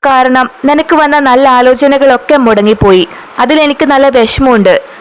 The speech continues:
പക്ഷെ അങ്ങനെ നിന്നെ മരണത്തിന് വിട്ടുകൊടുക്കാൻ എനിക്ക് പറ്റുമോ?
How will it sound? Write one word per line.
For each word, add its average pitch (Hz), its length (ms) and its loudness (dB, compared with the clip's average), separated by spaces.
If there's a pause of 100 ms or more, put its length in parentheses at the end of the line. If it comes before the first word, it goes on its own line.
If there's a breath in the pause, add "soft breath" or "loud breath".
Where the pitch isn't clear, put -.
(260 loud breath)
പക്ഷെ 214 380 -2 (120)
അങ്ങനെ 220 300 0
നിന്നെ 285 220 0
മരണത്തിന് 269 560 0
വിട്ടുകൊടുക്കാൻ 262 640 -2 (140)
എനിക്ക് 294 260 0
പറ്റുമോ? 208 500 0